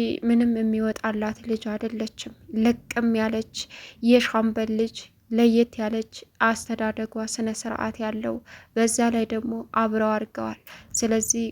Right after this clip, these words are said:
ጓደኝነታችን በዝምድና እንዲቀጥል እንፈልጋለን አለ የኪራ አባት። መሩም «ይኸውልህ ጋሼ አንተ እየሄድክ ያለው በድሮ ወግና ባህል ነው። ምንም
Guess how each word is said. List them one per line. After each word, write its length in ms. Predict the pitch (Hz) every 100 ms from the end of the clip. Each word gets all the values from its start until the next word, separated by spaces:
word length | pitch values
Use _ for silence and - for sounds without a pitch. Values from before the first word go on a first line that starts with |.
| -
ጓደኝነታችን 1080 | 220 220 226 220 220 220 220 214 - - 220
በዝምድና 600 | 220 220 220 214 220 214
እንዲቀጥል 640 | 220 214 - 220 - - 226 226 240
እንፈልጋለን 1040 | 220 214 - 220 214 220 214 214 220 220 - 233
አለ 220 | 226 220 214 240
የኪራ 680 | 214 214 220 - _ - 220 214
አባት። 380 | 214 - 220 - - - - - -
መሩም 420 | 220 220 220 220 220 262 _ - - -
«ይኸውልህ 420 | 247 240 214 208
ጋሼ 260 | 220 226 - 247 - _ _ _ _
አንተ 180 | 233 240
እየሄድክ 420 | 247 233 226 -
ያለው 340 | 233 220 220 226
በድሮ 360 | 220 226 226 220 214
ወግና 400 | 214 214 226 214 214
ባህል 320 | 220 226 226
ነው። 160 | 214 226 _ _ _ - _ 233
ምንም 280 | 233 240